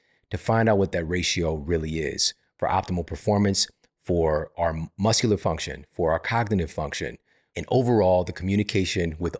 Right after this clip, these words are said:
all the cells in our bodies. Again, this sodium potassium pump is a primary activator of cellular processes.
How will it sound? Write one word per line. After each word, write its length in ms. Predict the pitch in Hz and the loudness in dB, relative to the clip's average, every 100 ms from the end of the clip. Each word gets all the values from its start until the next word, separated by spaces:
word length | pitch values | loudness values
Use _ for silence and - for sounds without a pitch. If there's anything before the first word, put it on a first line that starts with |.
| - | 0
all 260 | 98 98 | 2 4
the 100 | 101 | 4
cells 440 | 92 - 87 85 - | 2 4 2 0 -4
in 120 | 87 | -8
our 80 | 78 | -2
bodies. 260 | 76 76 | 0 0
Again, 200 | 76 82 | -2 -2
this 140 | 80 87 | 0 2
sodium 340 | - 104 110 | 4 2 2
potassium 480 | 92 - 95 - 82 | -2 -2 0 0 -4
pump 280 | - 82 - _ _ _ - | -6 -8 -8 _ _ _ -8
is 120 | 85 | -4
a 100 | 80 | -4
primary 840 | - - 101 104 101 95 92 85 - _ - | -6 -4 0 2 4 2 2 -2 -8 _ -4
activator 680 | 110 - 78 73 67 67 - _ | -2 0 0 -2 -2 -6 -12 _
of 160 | 85 80 | -6 -2
cellular 460 | - 90 82 73 | 0 0 0 -4
processes. 760 | 69 - 73 - 71 - - | -4 -2 0 0 -4 -4 -4